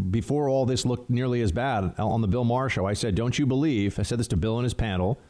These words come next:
when I, we're, they're asking me to assess Trump's response to this before we'd had a single U S fatality. So I'm like, "I, I don't know. How, how are we gauging what hasn't happened yet?"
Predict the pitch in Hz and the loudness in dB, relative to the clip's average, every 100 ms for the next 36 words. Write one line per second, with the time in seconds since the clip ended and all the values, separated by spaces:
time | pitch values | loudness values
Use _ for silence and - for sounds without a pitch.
0 | - - - - 98 104 110 107 107 113 | -20 -20 -20 -6 -2 0 0 0 0 0
1 | 113 135 120 127 131 139 143 135 117 104 | 0 2 0 0 0 -2 -2 0 0 -2
2 | 139 117 - 120 107 110 - 131 127 - | -2 -4 -4 -2 0 -2 -2 -2 -2 0
3 | 110 101 104 101 120 110 104 95 - 160 | 0 0 -2 0 0 0 0 0 0 2
4 | 147 131 131 117 - 107 120 120 95 90 | 2 2 2 0 0 -2 0 0 0 0
5 | - 104 92 101 101 113 110 107 101 95 | 0 -2 -2 -2 -2 -2 0 0 0 -2
6 | - - - - - - 120 113 127 117 | -4 -20 -20 -20 -8 -2 0 0 0 2
7 | 107 90 107 117 110 98 95 104 98 95 | 2 2 2 0 0 0 0 0 0 0
8 | 131 104 92 87 | 0 0 0 0